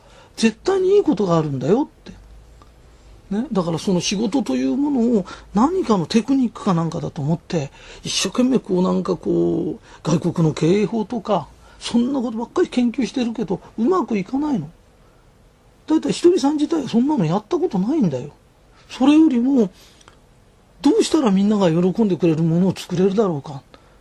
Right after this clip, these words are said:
ね。それから、うちの仕事してる人たちがどうやったら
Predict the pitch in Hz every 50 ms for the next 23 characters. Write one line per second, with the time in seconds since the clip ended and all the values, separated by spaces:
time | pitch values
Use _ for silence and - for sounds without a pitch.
0 | _ _ _ _ _ _ _ _ - 180 180 233 381 - _ _ _ _ _ _
1 | _ _ _ _ _ _ _ _ _ _ - 214 185 214 202 - - _ _ _
2 | _ _ _ _ _ _ _ - 208 208 - - 226 226 240 240 226 220 - _
3 | _ _ _ _ _ _ _ _ _ _ _ _ _ _ _ _ _ _ _ -
4 | - 214 185 208 190 - 208 - - 226 208 190 - 277 202 233 190 185 180 -
5 | 143 220 294 403 370 - - - 370 214 185 165 165